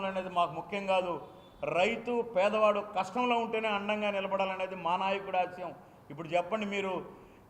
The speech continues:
ఎవరు గొప్ప ఆశయంతో ముందుకెళ్తున్నారు అనేది ప్రజలు చూస్తున్నారు.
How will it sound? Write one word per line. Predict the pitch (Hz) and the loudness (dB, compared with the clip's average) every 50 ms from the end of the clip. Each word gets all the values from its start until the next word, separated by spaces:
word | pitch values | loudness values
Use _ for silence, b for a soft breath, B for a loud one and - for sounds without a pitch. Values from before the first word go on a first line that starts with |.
| 135 151 165 | 2 4 4
ఎవరు | 190 220 226 226 220 190 | 6 6 4 4 6 6
గొప్ప | 196 196 190 196 - 214 202 202 | 6 6 6 6 6 6 6 6
ఆశయంతో | 196 202 202 202 196 196 196 196 165 175 | 4 2 -2 -2 -4 -4 -6 -6 -6 -6
ముందుకెళ్తున్నారు | 196 185 175 160 185 190 190 180 185 185 180 175 175 | -8 -8 -6 -6 -6 -6 -4 -4 0 0 2 2 2
అనేది | 175 175 170 170 170 160 | 0 -2 -4 -6 -6 -4
ప్రజలు | 160 170 196 202 190 165 | -4 -2 -2 -4 -4 -6
చూస్తున్నారు. | 185 180 147 - 180 175 170 165 165 | -8 -10 -10 -10 -6 -2 -2 -2 -2